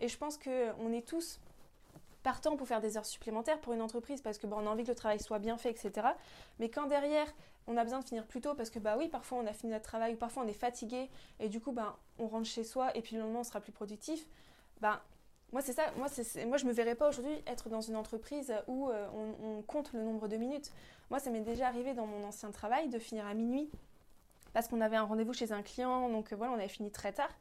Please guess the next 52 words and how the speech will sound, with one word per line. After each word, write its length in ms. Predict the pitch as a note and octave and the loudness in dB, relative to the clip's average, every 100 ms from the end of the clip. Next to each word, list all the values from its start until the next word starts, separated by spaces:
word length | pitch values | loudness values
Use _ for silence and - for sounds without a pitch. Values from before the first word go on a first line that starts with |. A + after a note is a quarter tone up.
| - - - - | -18 -20 -8 2
Le 80 | |
lendemain, 300 | A3 G#3+ D#4+ D#4 | 4 4 2 0
j'avais 260 | A3 G#3 - | -2 -4 -4
intérêt 440 | G#3 A3+ A3+ - | -6 -2 -2 0
à 100 | G3+ | -2
être 180 | G3 - | -4 -4
à 40 | G#3 | -4
neuf 180 | G3+ | -4
heures 160 | G3+ - - | -6 -10 -8
pile 300 | F4 D4 - - - | -4 -2 -4 -10 -8
au 100 | G#3+ | -6
travail. 400 | - B3+ C4+ F#3+ - - - - - - - - - | 0 2 2 0 -10 -20 -20 -20 -20 -20 -20 -16 -2
Et 100 | G#3+ - | 0 2
à 140 | - A3 | 4 4
aucun 140 | A3+ | 4
moment, 180 | A#3 C4+ | 2 4
on 40 | C#4 | 2
m'a 120 | A3+ | 2
dit, « 100 | B3+ | 0
Écoute, 220 | A#3+ C#4 | -2 -2
Manon, 220 | A#3 A#3+ | 0 -2
si 120 | C#4 - | -2 -4
t'es 80 | |
fatiguée, 500 | G#3+ F#3+ F#3+ A3 C4+ | -4 -4 -2 0 2
arrive 280 | A#3 G#3+ A#3+ | 2 2 0
à 80 | G#3 | 0
dix 200 | G3 G#3+ | 0 0
heures 120 | B3+ | 0
ou 60 | G#3 | 0
onze 200 | G3+ G3+ | -2 0
heures, 160 | C#4 C#4 | 0 0
c'est 120 | A3 | -4
pas 160 | F#3+ | -2
grave. » 260 | F#3+ B3+ C4 B3+ - - - - | 0 2 2 0 -16 -18 -20 -8
Euh, 140 | G#3 G3+ | -4 -2
parce 200 | G#3+ - | -2 -2
que, 220 | B3+ C4 | 0 2
voilà, 200 | A#3 C4 | 2 0
elle 40 | |
savait 180 | B3 G3+ | 0 -4
très 140 | - A#3+ | -4 -4
bien 100 | B3+ | -2
que 40 | |
la, 100 | G#3+ | -2
que 300 | - G#3 A3 | -4 -6 -2
la, 340 | G#3 G3+ G3 | 0 2 0
le, 340 | G#3 G#3+ G#3 G#3 | 0 2 2 2
la 180 | G3 F#3 | 0 2
veille, 200 | C4 C#4+ | 2 4
j'avais 180 | G3+ | 2
fait 160 | F#3+ C4+ | 2 -2
un, 260 | G#3+ F#3+ | -4 -6